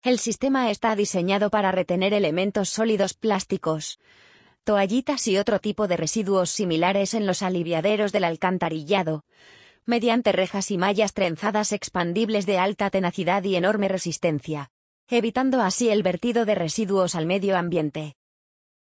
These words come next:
El equipo consta de un panel de contención de dos y medio metros de ancho y peine superior de acero inoxidable,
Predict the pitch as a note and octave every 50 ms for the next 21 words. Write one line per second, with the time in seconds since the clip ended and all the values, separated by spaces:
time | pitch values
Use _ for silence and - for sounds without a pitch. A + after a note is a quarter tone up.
0 | _ _ _ _ _ _ _ _ _ - B3 B3+ B3 A#3 - - C4 - C4+ C4
1 | - G#3+ G3 G3+ - - - G3+ F3+ F3 F#3 G3+ G3+ - F#3 E3+ E3+ F#3 G3 G#3
2 | F#3+ F#3 - G3 F#3+ E3+ E3+ D#3 D#3 - G#3+ A3+ A#3+ A3+ F#3+ F3+ D#3+ G3 G3 -
3 | A3 F#3+ E3+ G3+ F3+ A3 G#3+ F#3+ G3 G#3 - - G#3 G3 E3 F#3 F3 F3 G3 G3+
4 | - G#3+ F#3+ F3 F#3 - A3 A3+ A3+ A3+ A3+ G#3+ - A3 - F3+ D#3+ F#3 G#3 G#3
5 | G#3 F#3 G3 F#3 E3 - - A3 G#3+ G#3 G#3 G3 F#3 F3+ E3 - - F3+ D#3+ F3+
6 | E3+ D#3+ D#3 D#3 D3+ C#3+ -